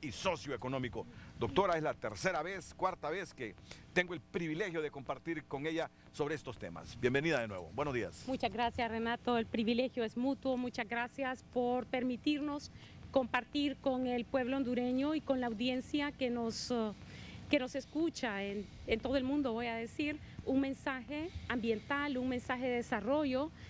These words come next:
Speaker 2: desde una universidad que tiene como enfoque el aprendizaje basado en la práctica y la búsqueda de soluciones continuas a problemas de, de desarrollo. En esta mañana me acompañan la doctora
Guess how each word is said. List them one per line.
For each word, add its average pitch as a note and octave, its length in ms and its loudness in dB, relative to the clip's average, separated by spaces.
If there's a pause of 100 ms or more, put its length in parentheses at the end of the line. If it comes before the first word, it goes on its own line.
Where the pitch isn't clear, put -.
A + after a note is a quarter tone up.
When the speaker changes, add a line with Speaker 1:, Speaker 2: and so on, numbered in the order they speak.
(180)
Speaker 2:
desde A#3+ 440 4
una D4 260 -2
universidad C4+ 920 -4 (120)
que B3 160 0
tiene C#4 440 0
como B3+ 320 0
enfoque D#4 720 0 (340)
el B3+ 140 4
aprendizaje C4 960 0
basado B3+ 420 0
en C4 80 2
la A#3 80 0
práctica C#4+ 840 0
y B3+ 80 2
la A#3 100 6
búsqueda C4 380 2
de C4 80 2
soluciones B3+ 480 2
continuas D4+ 560 2 (420)
a G#3+ 80 2
problemas A#3+ 640 2
de, G#3 340 2 (160)
de A3+ 120 6
desarrollo. G#3 600 2 (360)
En B3+ 140 6
esta C#4 200 2
mañana C4+ 560 4 (140)
me C4+ 120 4
acompañan B3 680 0 (400)
la B3 220 4
doctora C4 640 -2